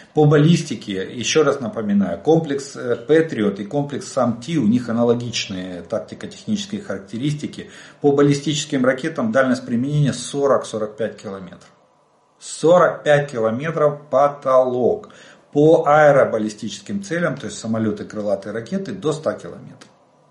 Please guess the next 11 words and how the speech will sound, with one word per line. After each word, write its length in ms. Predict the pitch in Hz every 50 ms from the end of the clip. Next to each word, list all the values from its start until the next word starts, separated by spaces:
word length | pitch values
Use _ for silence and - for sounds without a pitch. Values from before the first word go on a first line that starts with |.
| _ _ _ _ _ - - - - - - - - - - - _ _ _ -
Вот. 300 | 107 98 101 98 101 123
Вот 180 | 156 214 208
такая 420 | 208 202 202 - 196 180 175 170 156
вот, 200 | 156 156 - -
вот 120 | 165 165
такие 280 | 170 180 - 180 185 170
вот 140 | 165 156
характеристики. 680 | - 175 160 156 151 - 160 151 143 - - - 98 110
Поэтому 460 | 101 - 147 160 165 180 175 175 175
нет. 580 | 165 165 165 170 165 151 117 98 - - - -
Э, 800 | 123 127 127 120 120 120 120 120 123 120 123 123 120 120 120